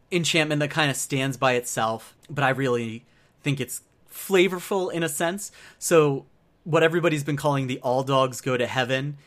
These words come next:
in Divine Visitation, uh, three green, white enchantment. If one or more creature tokens would be created under your control,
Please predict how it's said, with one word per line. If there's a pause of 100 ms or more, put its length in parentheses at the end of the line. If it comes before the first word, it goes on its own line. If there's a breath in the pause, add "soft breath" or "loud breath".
(160 loud breath)
in
Divine
Visitation, (420 loud breath)
uh,
three
green, (520)
white (280 soft breath)
enchantment. (800)
If
one
or
more
creature
tokens (420 loud breath)
would
be
created
under
your
control,